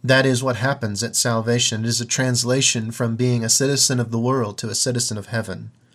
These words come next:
This has always been the case, all the way back in Genesis fifteen. As God is dealing with Abraham, we read in Genesis fifteen thirteen, "Then said the Lord to Abram,"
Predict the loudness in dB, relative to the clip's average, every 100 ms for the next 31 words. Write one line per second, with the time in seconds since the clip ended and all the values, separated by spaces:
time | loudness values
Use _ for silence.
0 | _ _ _ _ _ 2 4 4 0 2
1 | 2 4 0 2 0 0 0 0 2 0
2 | 0 0 2 2 2 4 2 0 0 0
3 | 0 0 -2 -2 -4 -4 -2 -2 -4 -10
4 | -16 -20 -14 -2 0 2 2 2 0 0
5 | 0 0 0 0 -2 2 2 2 0 -2
6 | -2 -4 -6 -18 -2 2 4 4 2 0
7 | -6 -14 0 0 2 2 2 2 0 0
8 | -4 0 0 0 0 -2 0 0 0 0
9 | -6 -12 _ _ _ _ _ _ _ 2
10 | 4 4 4 6 6 4 -2 -10 -2 0
11 | 4 2 2 -2 0 2 2 0 -8 -10